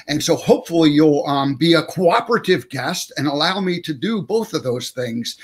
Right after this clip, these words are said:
Uh, the first one is I like to read a little bio and introduce people to who you are. And then I have a theme song that I play. Uh, and the theme song is called, coincidentally, the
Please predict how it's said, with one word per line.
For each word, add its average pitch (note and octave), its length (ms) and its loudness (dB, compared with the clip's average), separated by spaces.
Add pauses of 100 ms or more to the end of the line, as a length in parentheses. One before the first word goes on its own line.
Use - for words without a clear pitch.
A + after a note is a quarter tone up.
(260)
Uh, C#3 200 0
the C#3 80 -6
first A#3+ 360 2
one C#3+ 260 0
is D#3 160 0
I C#3+ 120 0
like E3+ 240 -2
to C3+ 80 -6
read E3+ 400 2
a C#3+ 100 0
little F#3 220 2
bio C3 640 -2 (240)
and C#3 240 -6
introduce D3+ 720 -2 (120)
people D3+ 340 -2
to C#3+ 80 -6
who D3 120 0
you D3+ 240 2
are. C3 260 2 (280)
And D3 120 0
then F#3 140 2
I F3+ 100 2
have E3 220 0
a D3 140 2 (240)
theme B3+ 280 2
song C#3 500 0
that B2+ 200 0
I A#2+ 160 -2
play. B2+ 680 -2 (380)
Uh, C3+ 300 -2
and D3 200 0
the D3+ 60 0
theme A3+ 320 -2
song F3 380 2
is C#3+ 100 2
called, D3 520 0
coincidentally, C#3+ 880 0 (180)
the D3 300 4